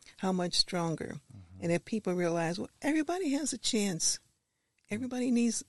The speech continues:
Speaker 1: to exercise their dreams. Everybody, everybody has a purpose to live.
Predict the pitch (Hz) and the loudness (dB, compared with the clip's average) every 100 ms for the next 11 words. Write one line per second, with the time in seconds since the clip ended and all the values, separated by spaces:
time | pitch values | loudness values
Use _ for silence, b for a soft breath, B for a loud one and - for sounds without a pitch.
0 | - - 214 190 226 - 185 - 185 180 | -18 -6 -4 -2 -2 0 0 2 2 2
1 | 180 160 170 185 202 185 170 220 - - | 0 -2 0 2 2 2 -2 -6 -10 -12
2 | - _ _ _ _ _ - 202 240 233 | -20 _ _ _ _ _ 0 2 4 4
3 | 220 - - 240 269 277 269 247 226 226 | 4 0 2 4 6 6 6 6 6 0
4 | - 226 247 208 190 - 190 190 262 - | 2 2 4 2 2 0 2 2 2 0
5 | - | -4